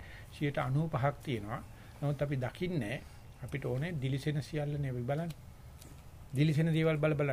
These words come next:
ජීවත් වෙන්නේ. එහෙම නැත්නම් බුදුහාමුදුරුවෝ ඒකට දුන්නේ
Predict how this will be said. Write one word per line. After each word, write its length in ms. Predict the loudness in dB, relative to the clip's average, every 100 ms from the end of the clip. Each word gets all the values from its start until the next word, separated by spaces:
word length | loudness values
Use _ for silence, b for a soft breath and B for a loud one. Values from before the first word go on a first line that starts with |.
| 0
ජීවත් 400 | 2 4 4 4
වෙන්නේ. 240 | 2 2 -2 -8 -16 -14
එහෙම 160 | -4 0
නැත්නම් 360 | 0 2 0 0 -2
බුදුහාමුදුරුවෝ 600 | -6 0 2 4 2 4 2
ඒකට 240 | 2 2
දුන්නේ 380 | 2 4 4